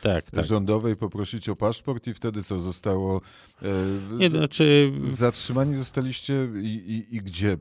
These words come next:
Speaker 2: Przewiezieni albo gdzie?
Speaker 1: Tak, tak, e, ponieważ, e, przetrzymywanie nas, e, w Kamiszlo było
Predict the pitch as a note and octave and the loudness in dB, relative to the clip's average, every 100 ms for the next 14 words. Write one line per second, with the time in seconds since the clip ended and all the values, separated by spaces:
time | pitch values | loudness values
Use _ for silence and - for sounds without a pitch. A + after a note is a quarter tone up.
0 | - - A2+ F#2 G2 F2 G#2+ A2 G#2+ F#2+ | -6 -4 0 2 2 2 0 0 0 0
1 | F2+ F#2 E2+ E2 D#3 C#3+ C#3 G#2+ - A#2 | -2 -4 -6 2 6 8 10 8 8 6
2 | A2 G#2+ B2 A#2+ A#2 A2 - A2+ G#2+ G#2 | 8 8 6 6 4 2 4 6 8 8
3 | G2+ G2+ G2 - A2 F#2+ F#2 - G#2 G2+ | 8 6 4 2 2 2 0 0 2 4
4 | A2 G#2 G2 F#2 - - - - - - | 4 4 4 0 -2 -12 -16 -20 -20 -20
5 | - - F#2+ F2+ F2+ F2+ F2+ F2 E2+ _ | -8 2 4 6 6 6 4 4 0 _
6 | _ _ _ - - - G2 G#2+ - F2+ | _ _ _ -20 -6 4 6 6 4 0
7 | E2+ F#2 F2+ F2+ F2+ F2 | 4 6 6 6 6 2